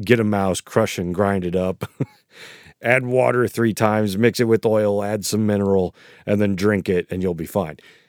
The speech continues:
You know, uh, I wouldn't suggest that. Don't think that's, uh, probably gonna do a whole lot, but that was, like, an ancient kind of medicine that they practiced.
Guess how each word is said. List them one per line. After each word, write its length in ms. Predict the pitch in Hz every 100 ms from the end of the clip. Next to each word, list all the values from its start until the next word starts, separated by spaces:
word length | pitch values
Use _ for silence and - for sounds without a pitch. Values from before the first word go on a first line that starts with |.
| _
You 200 | 117 104
know, 180 | 131 143
uh, 540 | 135 127 123 123 120 110 - _ _ _ -
I 120 | 143
wouldn't 380 | 143 151 143 117
suggest 480 | - 131 147 147 -
that. 280 | 147 147 - 139
Don't 240 | 131 131
think 220 | 123 135 120
that's, 400 | 123 104 - 117
uh, 220 | 107 104
probably 300 | 120 123 123
gonna 220 | 123 113
do 240 | 101 156
a 40 | 131
whole 260 | 117 127
lot, 320 | 113 120 120 113
but 80 | 113
that 100 | 120
was, 140 | 110
like, 200 | 117 104
an 80 | 107
ancient 420 | 107 107 104 98
kind 220 | 107 104
of 60 | 98
medicine 440 | 123 110 - 107
that 140 | 98 98
they 140 | 95
practiced. 580 | 90 98 92 101 92